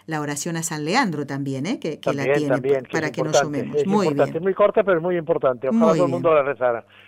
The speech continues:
Speaker 2: sobre todo en Venezuela, en estos días.
Speaker 1: Exactamente, pues mire, qué, qué bonito que haya dicho esto, Enrique, porque vamos a ofrecer estas tres Ave Marías por, por nuestros hermanos, que están realmente sufriendo una situación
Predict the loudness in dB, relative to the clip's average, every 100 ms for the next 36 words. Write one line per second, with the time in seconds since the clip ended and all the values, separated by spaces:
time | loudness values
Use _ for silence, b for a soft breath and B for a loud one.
0 | _ -4 -2 2 2 4 2 0 -2 -2
1 | -4 -8 -12 -12 -6 0 0 2 0 2
2 | 2 0 -2 -4 -6 -6 0 0 0 -2
3 | -4 -2 -2 0 0 0 -4 -4 -4 -4
4 | -4 -4 -6 -6 -4 -4 -4 -6 -6 -6
5 | -8 -6 -8 -8 B -4 -2 -2 -4 -6
6 | -6 -6 -4 -4 -6 -8 -6 -6 -6 -6
7 | -6 -6 -4 -4 -4 -8 B B B _
8 | -2 -2 -2 -4 -4 -2 -4 -8 -6 -6
9 | -6 -6 -8 -8 -6 -6 -6 -6 -6 -8
10 | -10 -8 -6 -4 -6 -8 -8 -8 -6 -4
11 | -2 -4